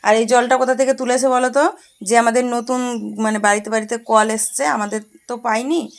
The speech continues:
সেই কলগুলোর একটা বাড়ির কল হচ্ছে মাঝখান থেকে, আহ, কি বলো তো, মানে পাইপটা কেটে গেছে, মানে রাস্তাতে জলটা পড়ছে, সেই পাইপটা থেকে তুলে আনা জল, ওখান থেকেই আজকে চান করেছিলাম। আর ওই বালতিতে করে বললাম ছোটকে নিয়ে আসতে,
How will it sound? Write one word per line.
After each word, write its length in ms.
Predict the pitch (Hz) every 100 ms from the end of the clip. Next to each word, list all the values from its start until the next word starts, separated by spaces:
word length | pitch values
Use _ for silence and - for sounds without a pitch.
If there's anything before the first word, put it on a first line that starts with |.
| - _
সেই 360 | - 247 240 247
কলগুলোর 580 | 247 220 214 233 262
একটা 440 | 247 202 190 - 233
বাড়ির 280 | 208 202 208
কল 300 | 220 202 214
হচ্ছে 240 | 220 269
মাঝখান 460 | 240 185 - 208 208
থেকে, 260 | 214 277 392 466 _ - _ _ -
আহ, 240 | 190 190 190
কি 100 | 233
বলো 220 | 226 226
তো, 140 | 254 349 494 _ _ _
মানে 140 | 214 220
পাইপটা 340 | 220 226 233
কেটে 300 | 247 240 247
গেছে, 160 | 240 254
মানে 140 | 294
রাস্তাতে 500 | 262 220 220 240 247
জলটা 280 | 220 196 185
পড়ছে, 340 | 190 185 - 190
সেই 220 | - 233
পাইপটা 500 | 233 214 196 214 247
থেকে 160 | 240 277
তুলে 260 | 330 240 202
আনা 220 | 180 175
জল, 240 | 170 170 185 _ _
ওখান 240 | 214 240 240
থেকেই 240 | 233 254
আজকে 260 | 240 214 247
চান 260 | 240 220 226
করেছিলাম। 500 | 233 233 240 254 392 - _ _ _ _ -
আর 160 | 202 202
ওই 240 | 220 233 233 233 220
বালতিতে 440 | 208 208 220 233
করে 220 | 220 247
বললাম 380 | 254 214 214 214
ছোটকে 400 | 226 208 202 247
নিয়ে 240 | 254 202 185
আসতে, 320 | 196 -